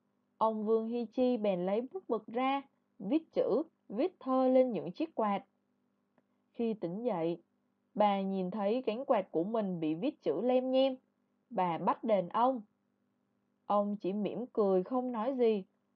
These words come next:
rồi lẳng lặng bỏ đi. Không lâu sau, khách đi đường đi ngang qua,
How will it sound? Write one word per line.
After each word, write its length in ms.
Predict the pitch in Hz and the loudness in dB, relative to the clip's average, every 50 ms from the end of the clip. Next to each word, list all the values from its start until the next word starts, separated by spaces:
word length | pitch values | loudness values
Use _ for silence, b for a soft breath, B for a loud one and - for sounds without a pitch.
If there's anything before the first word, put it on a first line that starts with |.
| _ _ _ | _ _ _
rồi 340 | - 175 185 202 190 190 185 | -8 0 2 6 6 6 6
lẳng 260 | 180 170 165 165 208 | 6 2 0 -2 0
lặng 300 | 262 254 202 160 170 175 | 0 0 0 0 -2 -4
bỏ 160 | 175 160 160 180 | -4 -2 0 4
đi. 320 | 220 262 277 277 262 226 - _ _ _ _ _ _ _ _ _ _ _ _ _ _ _ _ _ _ _ _ _ _ _ _ _ _ _ _ _ | 6 8 8 6 4 0 -4 _ _ _ _ _ _ _ _ _ _ _ _ _ _ _ _ _ _ _ _ _ _ _ _ _ _ _ _ _
Không 280 | _ - 233 226 220 220 | _ -6 -4 -2 -2 0
lâu 200 | 226 220 220 220 | 0 0 0 -2
sau, 380 | 220 - 240 226 226 226 226 226 - _ _ _ _ _ _ _ _ _ _ _ _ _ _ _ | -2 -2 -2 0 0 0 -2 -4 -8 _ _ _ _ _ _ _ _ _ _ _ _ _ _ _
khách 280 | - 294 330 - _ 294 | -2 -2 -2 -2 _ -2
đi 180 | 285 277 269 | 0 0 2
đường 340 | 226 254 233 214 196 196 196 | 6 6 6 6 6 2 0
đi 140 | 220 254 262 | 0 0 0
ngang 320 | 262 262 262 262 269 277 | 0 -2 -2 -2 -4 0
qua, 360 | 262 277 269 262 269 269 262 | 4 4 4 6 4 2 0